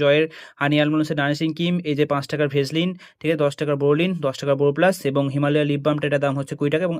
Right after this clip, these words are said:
আয়ুরের লিপ বামটা, এটার দাম হচ্ছে দশ টাকা। ওকে, তো এই সব টাকার যে ইন্টারেস্ট স্ট্যাক-, স্ট্যাকটা আছে,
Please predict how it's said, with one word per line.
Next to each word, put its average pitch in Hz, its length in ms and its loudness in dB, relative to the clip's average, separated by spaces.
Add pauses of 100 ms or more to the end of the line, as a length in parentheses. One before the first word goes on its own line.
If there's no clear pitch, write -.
আয়ুরের 143 260 2
লিপ 139 140 -2
বামটা, 147 220 0
এটার 147 140 -2
দাম 139 100 -2
হচ্ছে 156 220 -4
দশ 135 160 0
টাকা। 117 140 -2 (360)
ওকে, 139 180 0
তো 151 40 2 (120)
এই 165 120 2
সব 170 200 0
টাকার 156 180 -4 (140)
যে 156 60 0 (180)
ইন্টারেস্ট 156 320 0
স্ট্যাক-, 156 220 -2 (160)
স্ট্যাকটা 160 400 0
আছে, 156 120 -6